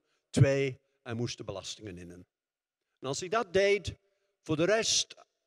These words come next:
had hij min of meer vrij spel. Nadat de Romeinen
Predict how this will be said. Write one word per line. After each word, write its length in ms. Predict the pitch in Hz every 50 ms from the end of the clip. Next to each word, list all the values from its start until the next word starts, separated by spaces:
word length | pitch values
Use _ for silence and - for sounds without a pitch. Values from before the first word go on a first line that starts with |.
| _ _ _
had 280 | _ - - 139 170 143
hij 100 | 156 160
min 180 | 165 175 170
of 160 | 165 151 - -
meer 400 | 160 151 147 143 135 - - - _ _ _ _ _ _ _ _ _ _
vrij 320 | _ - - 139 139 127 120
spel. 360 | - - - 110 85 - _ _ _ _ _ _ _ _ _ _ _ _ _ _ _ _ _ _ _ _ _ _ _ _ _ _ _ _ _ _ _ _ _ _ _ _ _ _ _ _ _ _ _ _ _ _ _ _ _ _ _ _ _ _ 587 539 _ _ _ _ _ _ _ _ _ _ _ _ _ _ _ _ _ _ _ _ _
Nadat 520 | _ 131 135 185 208 226 220 202 190 170 131
de 300 | 151 160 156 151 151 -
Romeinen 760 | - 131 143 147 147 156 170 180 190 180 170 160 151 143 139